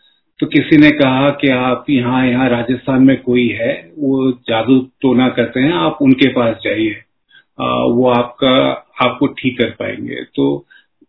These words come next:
मुझ में इतनी ज्यादा डेस्परेशन थी ठीक होने के लिए, तो मैंने जिद करी और हम लोग वहां गए, उनसे मिले। अ, उन्होंने कहा, "आपके घर के बाहर एक ये ऐसा पेड़ है, आप उस पेड़ को काटिए,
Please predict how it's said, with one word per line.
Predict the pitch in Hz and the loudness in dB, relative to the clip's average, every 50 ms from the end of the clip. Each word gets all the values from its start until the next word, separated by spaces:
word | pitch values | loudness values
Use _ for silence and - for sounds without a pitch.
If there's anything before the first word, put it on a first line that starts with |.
| _ _ 147 | _ _ -4
मुझ | 143 147 151 156 135 139 | 0 2 2 2 2 2
में | 160 175 170 | 4 4 4
इतनी | - - - 180 185 | 4 4 4 4 4
ज्यादा | 151 151 143 139 147 143 | 6 6 4 4 4 2
डेस्परेशन | 123 127 127 120 - - - 135 135 135 123 - 143 127 123 | 2 0 0 -2 -4 -6 -2 0 0 0 0 0 0 0 0
थी | 123 - 139 135 127 | 0 2 2 2 2
ठीक | - - 135 127 123 - | 2 2 0 0 0 0
होने | 123 117 120 123 120 | 0 0 0 0 0
के | 123 127 | 0 0
लिए, | 120 123 139 156 156 - _ _ _ _ _ _ _ | 2 2 2 0 -2 -6 _ _ _ _ _ _ _
तो | 151 139 139 139 139 139 123 | 2 4 6 6 4 4 4
मैंने | 127 127 127 135 | 4 4 6 4
जिद | 131 113 123 131 123 - - | 4 4 4 2 2 2 0
करी | 131 123 123 127 131 135 | 0 2 4 6 4 6
और | 135 127 120 120 | 4 4 2 2
हम | 123 123 120 | 2 2 2
लोग | 120 123 117 | 2 2 0
वहां | 110 104 120 120 117 107 | -2 -2 -2 -2 -2 2
गए, | 123 120 120 | 2 2 4
उनसे | 120 120 120 - - 123 117 | 4 2 0 0 0 0 2
मिले। | 117 113 107 113 113 110 113 - _ _ _ _ _ _ _ _ _ _ _ _ _ 127 | 2 2 2 0 -4 -6 -8 -10 _ _ _ _ _ _ _ _ _ _ _ _ _ -4
अ, | 131 127 123 120 120 120 120 120 120 117 113 113 - - - - | 0 2 2 4 4 4 4 2 2 0 -2 -6 -10 -14 -4 0
उन्होंने | 127 127 131 127 127 127 | 2 4 4 6 4 4
कहा, | 123 123 123 123 123 | 4 2 2 2 0
"आपके | 123 - - 131 113 | 0 2 2 0 2
घर | 104 110 117 117 | 0 -4 -8 -6
के | - - 120 113 | -2 -2 -2 0
बाहर | 117 117 113 113 117 117 | 0 -2 -2 -2 0 0
एक | 117 117 117 - | 0 -2 0 0
ये | 123 117 117 | 2 2 2
ऐसा | 113 110 - - 120 | 2 -2 -2 -4 -4
पेड़ | 117 - 120 113 117 113 - | -4 -2 -2 -2 -2 0 0
है, | 113 117 117 | 0 0 0
आप | 113 - - | -2 -4 -6
उस | 117 110 - - - | -8 -8 -8 -4 -2
पेड़ | 120 117 117 117 117 | 0 0 0 0 -2
को | 123 113 | -4 -4
काटिए, | 117 - 110 107 104 - 120 117 117 | -2 -2 -4 -4 -4 -4 -2 0 0